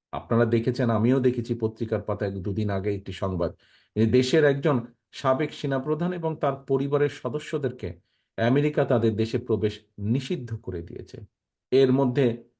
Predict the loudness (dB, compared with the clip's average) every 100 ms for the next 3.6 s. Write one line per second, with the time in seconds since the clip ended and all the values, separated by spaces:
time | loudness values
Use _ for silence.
0 | _ 0 2 2 2 0 -2 0 0 0
1 | -2 -2 -2 -2 -4 -6 -2 -2 0 -2
2 | -4 -4 -6 -6 -4 -4 -4 -8 -6 0
3 | 2 2 0 -2 -6 -10